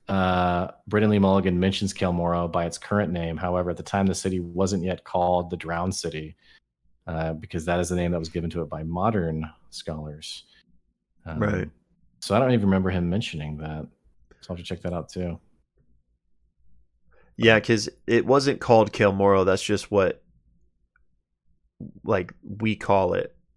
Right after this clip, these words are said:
Speaker 2: It had another name, but I don't think we knew it. So it was called Kael Morrow, and then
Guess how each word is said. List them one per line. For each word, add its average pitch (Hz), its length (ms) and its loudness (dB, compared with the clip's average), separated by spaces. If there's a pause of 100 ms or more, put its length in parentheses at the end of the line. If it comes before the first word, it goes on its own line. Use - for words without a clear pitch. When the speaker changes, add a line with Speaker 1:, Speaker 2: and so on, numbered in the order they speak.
Speaker 2:
It 107 140 2
had 117 180 8
another 104 340 4
name, 90 420 -4
but 95 140 2
I 98 80 4
don't 95 180 0
think 98 200 -8
we 92 100 -6
knew 90 280 -8
it. 87 200 -10 (280)
So 92 200 -4
it 92 40 0
was 87 100 -6
called 95 260 2
Kael 92 220 -4
Morrow, 87 460 -4 (680)
and 98 200 -4
then 92 420 2